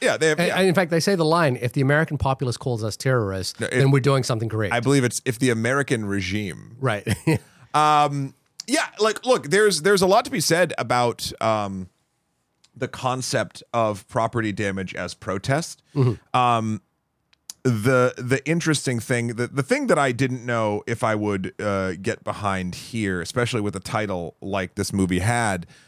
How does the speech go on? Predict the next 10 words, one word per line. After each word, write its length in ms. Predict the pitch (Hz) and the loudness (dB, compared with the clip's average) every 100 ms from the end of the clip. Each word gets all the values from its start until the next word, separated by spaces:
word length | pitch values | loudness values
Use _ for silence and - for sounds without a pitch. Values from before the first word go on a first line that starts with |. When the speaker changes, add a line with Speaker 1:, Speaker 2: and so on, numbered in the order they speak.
| _ | _
Speaker 1:
was, 840 | - 107 113 107 98 95 92 - - | -2 2 4 2 2 0 -2 -4 -4
like, 400 | 110 98 92 - | -2 -2 -4 -8
it's 200 | - 117 | -4 -2
supposed 260 | - 135 123 | 2 2 2
to 60 | 123 | 2
be 80 | |
environmental 560 | 117 107 113 110 104 110 | 2 2 0 0 -2 0
activism, 680 | 113 113 110 101 98 92 87 | -2 -2 0 0 2 0 0
but 180 | 104 - | 0 2
also 800 | 110 107 - 107 92 87 87 | 2 2 2 2 4 2 -2